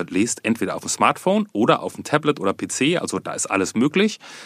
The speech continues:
Ähm, zweitens, mit eurer Mitgliedschaft könnt ihr gleich fünf individuelle Leserprofile anlegen. Das heißt also, die ganze Familie kann dabei sein, wenn sie will. Und drittens, ganz wichtig, ihr könnt jederzeit kündigen. Kein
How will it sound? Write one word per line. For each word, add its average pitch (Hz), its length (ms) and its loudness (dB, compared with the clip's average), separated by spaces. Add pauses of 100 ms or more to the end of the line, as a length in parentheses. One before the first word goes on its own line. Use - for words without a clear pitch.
(120)
Ähm, 95 180 -4
zweitens, 175 760 4
mit - 260 -2
eurer 110 240 6
Mitgliedschaft 131 680 0
könnt 113 200 0
ihr 107 100 -2
gleich 98 220 -2
fünf - 360 -2 (120)
individuelle 131 720 4
Leserprofile 120 680 2
anlegen. 110 440 2 (300)
Das - 180 -6
heißt 107 220 0
also, 95 180 -2
die 92 140 -4
ganze 92 280 -6
Familie 160 380 4
kann 160 160 2
dabei 131 300 6
sein, 123 180 2
wenn 113 140 2
sie 113 140 2
will. 117 160 2 (360)
Und 208 300 8 (120)
drittens, 135 340 2
ganz 113 220 2
wichtig, 107 320 -2 (260)
ihr 117 180 6
könnt 104 320 0 (140)
jederzeit 101 1040 0 (340)
kündigen. 107 580 2
Kein 101 320 -2